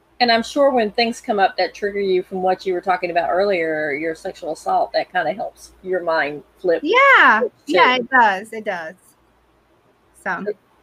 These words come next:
Speaker 1: So you're a huge proponent of life coaches then?
Speaker 2: Yeah. I mean, I, my husband might be like, "What is this?" <laughs> Or even some of my family members, but it's, it's like having a, a friend that you could talk to, 'cause we all need an outlet to let it out sometimes. And she's,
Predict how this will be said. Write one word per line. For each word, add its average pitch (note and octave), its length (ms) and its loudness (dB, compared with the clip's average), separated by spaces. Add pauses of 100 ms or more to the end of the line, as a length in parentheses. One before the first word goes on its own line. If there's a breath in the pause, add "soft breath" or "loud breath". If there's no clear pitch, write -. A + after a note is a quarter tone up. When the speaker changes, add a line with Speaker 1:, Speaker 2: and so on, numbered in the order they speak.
(160)
Speaker 1:
So - 120 -2
you're G#3+ 340 6
a G3 100 6
huge G#3+ 300 -2
proponent F#3 500 0
of D#3 120 -2
life D#3 220 -2
coaches C#3+ 400 -12
then? - 240 -18 (840)
Speaker 2:
Yeah. F#4+ 300 6
I D#4+ 80 6
mean, E4 340 2
I, C#4+ 180 2
my C#4+ 160 4
husband E4+ 420 4
might C4 140 0
be B3 80 -2
like, A3 180 -4
"What C#4 180 -6
is F3 120 -12
this?" E3 420 -20
<laughs> A#3+ 100 -2 (920 soft breath)
Or E4+ 80 6
even A#4 240 6
some A4 140 4
of F4+ 80 2
my D#4+ 120 6
family E4 360 2
members, A#3+ 360 0
but D4+ 160 -6
it's, - 180 -10 (440)
it's D4 160 -12
like E4 200 0
having E4 360 2
a, B3+ 180 -2
a A#3+ 240 0
friend D4+ 240 0
that B3+ 80 -4
you C4 120 -6
could C4 140 -10
talk C#4 260 0
to, G3 180 -8
'cause A3+ 180 -10
we B3 140 -2
all A#3 160 4
need C4+ 160 -2
an A3 180 -4
outlet A3 440 0
to A3 160 -6
let A3 180 -4
it G#3+ 80 -4
out G#3 300 2
sometimes. C4 600 0
And A3 200 -6
she's, B3+ 420 -4